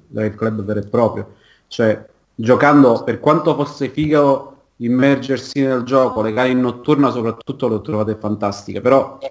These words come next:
proprio nelle gare in notturna non vedevi lo sfondo, che in Drive Club è f-, bellissimo, e qui invece era, mm,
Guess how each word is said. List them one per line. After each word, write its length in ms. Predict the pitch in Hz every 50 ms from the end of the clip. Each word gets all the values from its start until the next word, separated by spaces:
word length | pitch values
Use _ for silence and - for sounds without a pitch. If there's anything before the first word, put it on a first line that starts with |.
| _ _
proprio 220 | - 165 147 165
nelle 140 | 156 151 160
gare 140 | 175 139 143
in 80 | 139 139
notturna 380 | 139 - - 180 180 175 160
non 120 | 143 139 135
vedevi 220 | 135 131 135 127
lo 120 | 131 139
sfondo, 500 | 135 - - - 147 135 123 117 110 110
che 100 | 104 -
in 180 | 117 117 113 113
Drive 240 | 110 123 127 127 127
Club 420 | 143 147 147 131 113 104 117 -
è 240 | - 120 120 - - _
f-, 160 | - - -
bellissimo, 800 | 113 113 131 131 127 127 135 135 131 - - 139 127 123 123 110
e 60 | 104
qui 160 | - 123 123
invece 540 | 120 110 104 113 117 117 117 113 110 110 -
era, 380 | - 104 104 104 92 - - -
mm, 220 | 101 95 95 92